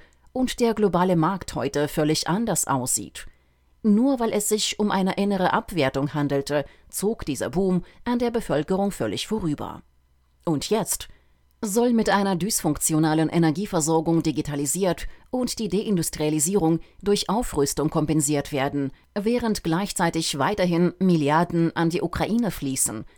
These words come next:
die neben der gerade mal zart angedeuteten Aufrüstung der zweite Elefant im Raum ist, den sowohl D G B als auch Merz sorgfältig umschweigen. Wie formuliert Merz das?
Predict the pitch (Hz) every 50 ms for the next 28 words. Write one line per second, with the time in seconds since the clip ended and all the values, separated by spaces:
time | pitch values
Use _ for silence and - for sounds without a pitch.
0 | _ _ - - 208 185 196 233 226 190 170 165 160 160 156 156 156 156 147 147
1 | 139 151 143 147 165 160 160 151 151 147 139 - - 180 185 196 180 - - -
2 | 170 160 151 - 160 - 147 139 - 156 - 151 143 - - 175 196 - - -
3 | 151 151 - - 160 156 156 151 - - _ _ - - 269 262 - - - 175
4 | 185 208 202 - - - 131 - - - 135 143 151 147 - - 233 240 226 185
5 | 160 143 135 - - 120 101 - - - - - - _ _ _ _ - 226 202
6 | 180 214 240 240 226 185 151 156 156 151 175 180 175 160 160 139 117 151 151 135
7 | 175 190 202 190 180 - - - - 247 240 - - 254 262 262 - - 180 165
8 | 175 190 185 - - - 185 151 160 135 135 - - 139 123 139 - 160 156 -
9 | - - 247 - - 165 151 139 135 - - 95 87 85 - - _ _ _ _
10 | _ _ _ _ _ _ _ _ - 220 208 240 262 - - 247 226 214 214 202
11 | 220 254 247 - - 139 123 110 - - - 107 113 117 - - -